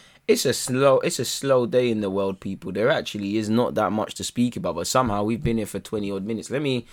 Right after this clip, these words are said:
do a quick little browse of The Athletic again and see what there is to discuss, people. There must be some emerging headlines and things like that. Let me see in real time.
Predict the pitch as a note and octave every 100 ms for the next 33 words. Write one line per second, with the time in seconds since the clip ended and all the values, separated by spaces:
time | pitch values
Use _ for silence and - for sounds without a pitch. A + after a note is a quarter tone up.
0 | - - _ A#2 A2+ - B2+ G#2+ G2 G#2
1 | - A2 A2 G2+ F#2 A2 G#2 G#2+ A2 -
2 | G2+ G#2 F#2 G#2 G#2 G2+ - A2 G2+ -
3 | F#2 F#2+ F#2+ F#2 - E2 F2+ - - G2
4 | F2+ - G2 F#2+ - F#2+ - - - -
5 | F#2+ G#2+ A2 - G#2 G2 G2+ G2 G2 G2+
6 | G2 F#2+ - F#2+ F#2+ F2+ F#2 F#2 F#2 F2+
7 | F#2 - F#2+ F#2 F#2 F#2 - F2+ - _
8 | _ _ _ _ _ _ _ _ _ _
9 | _ _ _ _ _ _ _ _ _ _
10 | _ _ _ _ A#2 F#2 G2 F#2 E2+ D#2
11 | F#2 F#2 F2 - F2+ E2